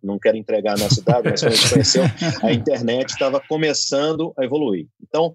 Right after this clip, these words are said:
Speaker 1: é, todas as empresas falavam, "Meu público todo vai ter internet,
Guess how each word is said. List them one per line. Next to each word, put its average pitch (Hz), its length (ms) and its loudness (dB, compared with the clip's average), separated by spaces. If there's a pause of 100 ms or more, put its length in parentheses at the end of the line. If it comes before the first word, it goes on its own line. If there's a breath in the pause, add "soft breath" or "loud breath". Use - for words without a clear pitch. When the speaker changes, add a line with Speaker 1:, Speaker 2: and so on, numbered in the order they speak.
(400 loud breath)
Speaker 1:
é, 107 300 0
todas 196 300 0
as 175 100 0
empresas 151 460 0
falavam, 95 340 0
"Meu 117 180 2
público 160 560 -2
todo 170 280 -2
vai 156 160 -2
ter 135 100 -6
internet, 123 640 -2